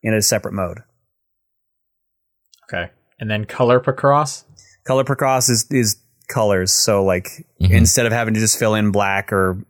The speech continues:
Speaker 1: an X, you have to fill in, like, red, blue, white, et cetera.
Speaker 2: Okay. Apparently it comes out a week from today.
Speaker 1: Yeah,
Speaker 3: Yep.
Speaker 1: it's next week.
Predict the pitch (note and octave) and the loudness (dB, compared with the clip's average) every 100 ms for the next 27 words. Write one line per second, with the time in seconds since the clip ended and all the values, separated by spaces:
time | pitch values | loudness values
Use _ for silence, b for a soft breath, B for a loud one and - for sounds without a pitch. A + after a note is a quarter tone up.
0 | _ G#2+ G2+ G2+ F#2+ - G2 F#2 - G2 | _ -6 -4 -2 -2 -2 -2 -2 -2 -2
1 | F#2+ F#2 F#2 F#2+ F#2 F#2+ F#2+ G2 F#2+ F2+ | 0 -4 -4 -2 0 -2 -2 -4 -2 -4
2 | F#2 G2 _ _ _ _ _ - F#2 F#2 | -6 -10 _ _ _ _ _ -10 -2 0
3 | F2 F2+ F#2 G2 F2 F2+ F#2 _ G#2+ G2 | 0 -2 -4 -2 -2 -4 -6 _ -14 -10
4 | E2+ - _ _ _ _ _ _ _ - | -12 -12 _ _ _ _ _ _ _ -6
5 | D#3 A3+ C#3 E3+ D#3+ E3 - B2 C3 D3+ | -2 -2 0 0 2 2 2 0 2 0
6 | B2 A2 G#2 F2+ - G2+ A2+ A2 G#2 G#2+ | -4 -4 -4 -4 -4 -2 2 2 0 -4
7 | G2 F#2+ F2+ | -4 -4 -6